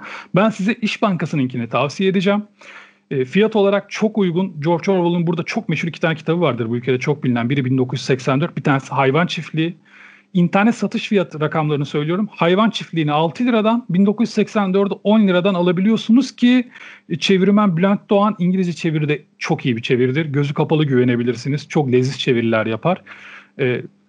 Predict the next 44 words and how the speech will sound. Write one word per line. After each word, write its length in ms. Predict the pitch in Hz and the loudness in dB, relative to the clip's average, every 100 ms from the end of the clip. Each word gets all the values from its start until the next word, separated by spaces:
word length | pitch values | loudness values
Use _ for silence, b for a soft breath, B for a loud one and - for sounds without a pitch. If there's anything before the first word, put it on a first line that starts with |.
| _ | _
artık 320 | 202 - 214 | 0 0 0
tabii 160 | 247 143 | 2 4
Can 180 | 175 | 2
Yayınları 420 | 190 202 202 220 240 | 2 2 2 2 0
da 60 | |
fiyatı 300 | - 175 151 | 0 -2 0
aşağı 280 | 135 - 135 | -4 -2 -4
çekmiştir. 440 | 147 127 127 247 | -4 -6 -4 -4
Can'dan 500 | 139 151 151 170 226 | -2 0 0 2 4
da 40 | 247 | 4
alabilirsiniz. 540 | 180 135 127 139 135 | 2 0 -6 -6 -8
İstiyorsanız 560 | 143 - 180 156 180 170 | -8 -6 -6 -4 -6 -4
gidin 200 | 175 202 | -2 0
Can'dan 380 | 160 180 196 202 | 0 0 0 0
alın 200 | 170 226 | 0 0
ama 220 | 214 170 | 0 2
hani 140 | 208 | 0
kitaplar 520 | - 220 196 214 202 196 | 0 -2 0 0 0 0
pahalı 320 | 196 196 202 | 2 2 2
falan 420 | 190 190 202 170 | 0 0 0 0
bazen 360 | 190 190 196 175 | 0 2 0 0
denebiliyor. 500 | 175 180 185 214 147 | 0 0 0 0 2
Öğrenci 320 | 151 160 156 | 0 0 -2
kardeşlerimiz 680 | 175 165 165 - 175 180 156 | 0 0 -2 -4 -2 -2 -2
bunu 200 | 175 175 | -2 0
diyor. 160 | 220 | 0
Hatta 320 | 160 156 165 | 0 0 -2
biz 120 | 165 156 | 0 -4
de 100 | 160 | 0
kendi 420 | 175 170 185 185 B B B | 0 2 2 0 B B B
programımızda 760 | 175 170 160 170 170 160 185 180 b b _ | 2 2 2 0 0 2 0 0 b b _
küçük 340 | 147 190 160 | -6 -6 0
bir, 180 | 185 180 b b b 160 | 2 0 b b b -6
e, 360 | 143 139 135 - - _ | -4 -2 -4 -8 -16 _
Eren 320 | 165 165 170 | 2 2 2
daha 200 | 170 190 | 2 2
hakimdir 440 | 214 160 160 143 131 | 2 0 -4 -6 -6
bu 60 | |
konuya 300 | 139 151 180 | -6 -4 0
ama 200 | 214 135 | 0 0
jingle 280 | 117 196 202 | 0 2 4
mı 160 | 165 143 | 2 0
denir 220 | 135 135 | 0 0
Eren? 340 | 135 139 117 | 0 0 -2